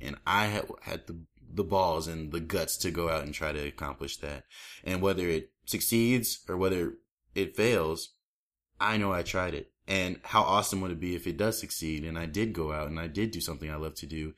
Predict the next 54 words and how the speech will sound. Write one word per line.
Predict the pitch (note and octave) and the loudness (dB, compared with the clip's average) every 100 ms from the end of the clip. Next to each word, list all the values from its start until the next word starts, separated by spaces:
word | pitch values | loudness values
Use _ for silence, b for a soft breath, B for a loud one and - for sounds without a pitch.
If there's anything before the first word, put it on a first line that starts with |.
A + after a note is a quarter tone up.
| B B B | B B B
and | F#2 | -4
then | F2+ | -2
I | |
look | F2 E2 - | -2 -4 0
back | F#2 F#2+ | 0 0
and | E2+ | -2
I'm | E2+ | -4
like, | E2 D#2+ | -4 -4
"Because | F#2+ - - A2 | -6 -2 2 4
I | A2 | 4
made | G#2 G2+ F#2 | 2 0 0
that | F2+ | -2
decision | E2 - F#2+ E2+ E2+ E2 b b b _ | -2 -2 -2 -2 -6 -8 b b b _
back | F#2+ F2 | 0 0
in | F2+ | -2
two | - F#2 | -6 -4
thousand | F2+ F2 F2 | -2 0 -2
and | E2 | -4
sixteen | - E2 - F2 D#2 | -4 -6 -4 -4 -4
to | E2 | -4
leave | D#2 F2 E2+ | -4 -4 -2
Deloitte | F2 E2+ D#2 C2+ | -2 -2 -2 -4
and | D2+ | -8
just | C#2+ - - | -8 -8 -4
try | E2 E2 | 0 0
this | E2 D#2 | 0 -2
crazy | - E2 D2+ D2+ | -2 -2 -2 -6
thing, | D#2+ D#2 D2+ - B B - | -6 -8 -8 -12 B B 0
I've | F#2+ F#2+ | 2 2
been | F#2+ | -2
able | F2+ | -2
to | E2 | -4
do | E2+ | -4
these | F2 F2 | -4 -2
other | F2 E2 | -2 -2
twelve | - D#2+ D2+ | -4 -6 -4
awesome | C#2+ D2 D#2 D2+ | -4 -6 -6 -8
things, | D#2 D#2 D2+ | -8 -8 -8
and | D#2 | -6
I'm | D#2 D#2+ | -6 -6
exactly | D#2+ D#2+ D#2+ D#2+ E2+ | -8 -8 -4 -4 -4
where | D#2+ D2+ | -4 -4
I | D2 | -4
wanted | D2 C#2+ | -6 -8
to | C#2+ | -10
be | C#2+ C#2+ | -10 -10
for, | - C#2+ C#2 - _ _ - | -10 -10 -10 -14 _ _ -16
since | - D#2+ | -10 -8
I | D2+ | -6
was | D2 C#2 | -6 -6
a | |
little | C#2+ | -10
kid." | - - - | -10 -14 -14
So | - - F#2+ | -14 -16 -18